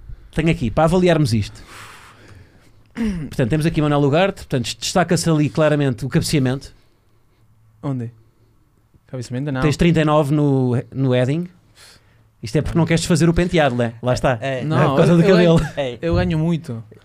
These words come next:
Speaker 2: Aquela bola que bate o guarda-rede deles, que
Speaker 1: Sim.
Speaker 2: vai, tipo, aí ganho muito. Só que depois tá, na bola parada fico atrás. E não
Speaker 3: Escúchame,
Speaker 2: cabeceo nunca.
Speaker 3: skill moves,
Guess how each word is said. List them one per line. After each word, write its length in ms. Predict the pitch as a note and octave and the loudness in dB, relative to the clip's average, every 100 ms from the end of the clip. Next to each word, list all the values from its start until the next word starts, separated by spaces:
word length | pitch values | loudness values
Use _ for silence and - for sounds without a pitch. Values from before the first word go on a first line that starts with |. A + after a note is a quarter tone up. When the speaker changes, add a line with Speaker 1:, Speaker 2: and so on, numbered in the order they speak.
| - | -12
Speaker 2:
Aquela 360 | C3 B2 E3 D#3 | -10 -6 -4 -2
bola 220 | D#3 C#3+ | -2 -2
que 280 | B2+ B2+ B2 | -2 -2 -2
bate 420 | B2 C#3 B2+ A#2+ | -2 -4 -2 -2
o 460 | A#2+ B2 A#2+ A#2+ A#2+ | -2 -2 -2 -4 -4
guarda-rede 460 | A#2+ A#2+ A#2 C3+ A2 - _ - | -4 -4 -4 -4 -6 -12 _ -16
deles, 520 | A#2 B2+ C3+ A2+ - - - | -6 -4 -2 -4 -10 -20 -10
que 60 | - | -2
Speaker 1:
Sim. 80 | C3 | 0
Speaker 2:
vai, 160 | C3 | 0
tipo, 340 | B2 A#2 A#2 - | -4 -6 -8 -8
aí 200 | A#2+ E3 | -8 -4
ganho 280 | D3 C3+ A2+ - _ | -4 -6 -8 -14 _
muito. 300 | A#2 A2+ - - | -10 -10 -12 -20
Só 140 | - B2 | -14 -8
que 80 | B2+ | -6
depois 280 | A#2 C#3 B2 | -4 -6 -8
tá, 280 | C3+ A2 | -10 -10
na 80 | G#2 | -10
bola 200 | A#2 C3 | -10 -8
parada 320 | B2+ C3+ D3 | -6 -4 -4
fico 200 | C#3 C3+ | -6 -8
atrás. 280 | B2+ C3 B2+ - _ _ _ _ | -6 -6 -10 -14 _ _ _ _
E 40 | C#3 | -10
não 40 | |
Speaker 3:
Escúchame, 200 | B2 C3 A#2+ | -6 -4 -4
Speaker 2:
cabeceo 200 | A#2+ B2+ | -4 -8
nunca. 140 | A#2+ - | -10 -18
Speaker 3:
skill 320 | - - B2+ | -20 -14 -10
moves, 320 | B2 C#3+ D3+ | -8 -8 -10